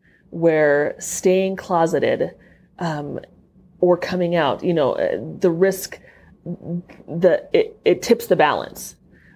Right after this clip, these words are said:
um, and, and the risk becomes worth it and worth walking into. Um, but I do think it's important to take a holistic inventory before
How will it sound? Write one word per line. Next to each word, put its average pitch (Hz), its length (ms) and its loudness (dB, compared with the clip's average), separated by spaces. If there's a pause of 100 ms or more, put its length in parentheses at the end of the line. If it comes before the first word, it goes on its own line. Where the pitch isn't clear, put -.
um, 160 380 0
and, 151 520 0
and 165 140 2
the 151 80 6
risk 165 340 0
becomes 156 320 -4
worth 127 300 0
it - 240 -4
and 156 180 -4
worth 160 340 0
walking 147 320 -8
into. - 440 -6 (340)
Um, 160 300 -6
but 196 120 4
I 185 280 4 (220)
do 240 200 4
think 226 220 2
it's 180 160 2
important 185 520 -2 (120)
to 160 340 2 (340)
take 190 180 0
a 190 60 2
holistic 175 580 0
inventory 170 920 -2 (720)
before 196 920 2